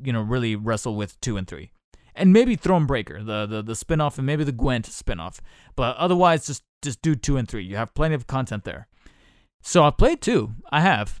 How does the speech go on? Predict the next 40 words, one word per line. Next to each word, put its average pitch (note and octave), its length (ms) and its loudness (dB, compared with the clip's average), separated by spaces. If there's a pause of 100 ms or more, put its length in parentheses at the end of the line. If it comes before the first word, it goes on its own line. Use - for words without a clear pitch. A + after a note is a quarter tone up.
(100)
on A#2+ 140 -2
Xbox, A2+ 600 -6
but D3 100 -2
I B2+ 80 2
have B2 120 0
not B2+ 240 0
played A2 220 -2
three. - 280 -14 (720)
I D3+ 80 2
will D#3 160 4
definitely A3+ 420 0
will A#3 220 2
be C4 100 0
playing D3+ 300 2
three, C#3+ 260 -2
but C4 640 -2 (340)
speaking A3 320 -8
of F3+ 80 -8
C A3+ 120 -6
D G3+ 100 -2
Projekt E3+ 360 2
Red, A3 400 0
dropping F#3 360 2
that E3+ 380 -2 (120)
next-gen D#3+ 580 0
update D#3+ 380 0
for C#3 360 0
the A#2+ 100 -6
Cyber-, G3 360 -4
Cyberpunk D#3 440 0
twenty D3+ 160 0
seventy-seven D3+ 560 -2
earlier C3 240 0
this G#2+ 240 -6
year, G#3+ 260 2 (400)
they D#3+ 280 4
did F3+ 280 6
have G3 220 0
a E3+ 40 0
roadmap D3 640 0